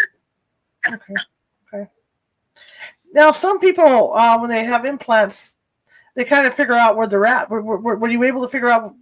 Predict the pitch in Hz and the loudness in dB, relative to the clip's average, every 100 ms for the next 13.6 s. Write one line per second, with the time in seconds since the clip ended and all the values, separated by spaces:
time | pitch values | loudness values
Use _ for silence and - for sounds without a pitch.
0 | _ 220 233 233 226 233 202 226 262 294 | _ -12 -8 -8 -2 -2 0 0 0 -4
1 | _ _ _ _ _ _ _ _ _ - | _ _ _ _ _ _ _ _ _ -20
2 | _ _ _ _ _ 719 719 679 679 480 | _ _ _ _ _ -12 -2 -2 -2 -8
3 | - - 1077 - - - - 113 104 - | -16 -4 -2 0 -2 -2 -2 -2 -2 -10
4 | 95 117 117 - - - _ - _ _ | -8 -6 -6 -8 -10 -20 _ -20 _ _
5 | - 113 117 - - 1077 1077 1077 127 - | -10 -2 0 0 -4 -2 -2 -2 -2 -2
6 | 1077 - - - 98 92 85 _ _ 220 | -2 -4 -12 -16 -16 -20 -20 _ _ -18
7 | 214 208 208 - _ _ _ _ _ _ | -8 -8 -8 -20 _ _ _ _ _ _
8 | 508 1077 - - 698 - - - - - | -4 -2 -4 -6 -4 -2 -4 -6 -4 -4
9 | - - - 107 - _ - - - - | -4 -6 -8 -8 -10 _ -2 0 -2 -2
10 | - - - - - - - - - 131 | -4 -6 -6 -4 -2 -2 -4 -6 -6 -8
11 | 135 117 - 127 120 113 - - - 117 | -6 -8 -8 -10 -10 -6 -4 -4 -2 -4
12 | 117 123 127 _ _ _ _ _ 1077 - | -2 -2 -4 _ _ _ _ _ -2 -2
13 | - - _ _ - | -2 -8 _ _ -8